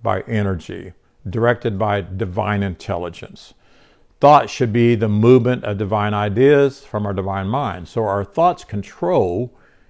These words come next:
is established by aligning our thoughts with the divine mind. If your thoughts are out of control, then what have you aligned yourself? That which is carnal. You've aligned yourself with physical thoughts. You've aligned yourself with memories of the past.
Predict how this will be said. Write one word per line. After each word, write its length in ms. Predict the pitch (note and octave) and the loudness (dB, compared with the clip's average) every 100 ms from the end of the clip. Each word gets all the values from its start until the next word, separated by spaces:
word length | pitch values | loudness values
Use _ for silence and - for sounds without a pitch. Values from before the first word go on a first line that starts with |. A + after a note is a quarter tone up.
| _ | _
is 160 | - G2+ | -8 -8
established 560 | A2 - C3+ C3+ A#2 G#2+ | -6 -2 0 0 -4 -4
by 140 | A2 | -2
aligning 460 | G#2 G#2 C3 D3 A#2 | -2 -2 -4 -4 -4
our 100 | G#2+ | -6
thoughts 320 | - G#2 - | -4 -6 -6
with 100 | G#2+ | -8
the 60 | |
divine 280 | G2+ A2 A#2 | -6 -4 -4
mind. 240 | C#3 E3+ A2 | -6 -6 -6
If 140 | F#2+ | -4
your 80 | A2+ | -6
thoughts 380 | - D3 D#3 - | 0 0 0 -8
are 100 | - | -2
out 160 | C3 A#3 | 0 0
of 80 | - | 0
control, 680 | A2 - F#2+ F2 F2+ F3 - _ _ _ - | -6 -6 -6 -4 -4 -6 -12 _ _ _ -6
then 160 | B2 | -4
what 160 | A#2 C#3 | 2 4
have 100 | C#3+ | 4
you 100 | C#3+ | 2
aligned 300 | D3 F#3 A3 | 0 -2 -4
yourself? 540 | A2 - F#2+ - - - - _ _ _ _ _ _ | -6 -6 -8 -8 -12 -20 -20 _ _ _ _ _ _
That 240 | A2+ G#2+ | -4 -2
which 140 | F#2 A2+ | -4 -8
is 140 | C3+ | -10
carnal. 420 | - - D3+ D#2+ - | -8 -8 -6 -10 -8
You've 180 | A2+ A2 | -2 0
aligned 320 | A2+ G#2+ A2+ | 2 0 0
yourself 380 | A#2 G#2 C3 A#2+ | -2 -2 -2 -2
with 260 | B2+ - _ | -4 -10 _
physical 540 | - F#3 - A2+ G2 | 2 2 2 -2 -6
thoughts. 400 | F#2+ F#2+ F#2 - | -4 -2 -2 -2
You've 300 | A2+ G#2+ - - - | -6 -6 -8 -16 -6
aligned 360 | A2 A2+ A#2+ A#2+ | 0 2 2 0
yourself 400 | A2+ - C3 C#3+ | -2 0 0 0
with 100 | C3 | -2
memories 1000 | B2+ C#3+ F#3+ F#3 B2+ G2 E2+ - - - _ _ _ _ _ - | 0 2 2 2 2 0 -4 -10 -20 -20 _ _ _ _ _ -8
of 100 | A2+ | -6
the 80 | A2+ | -4
past. 580 | D#3 F#3+ G#2+ - - | -2 -4 -6 -12 -20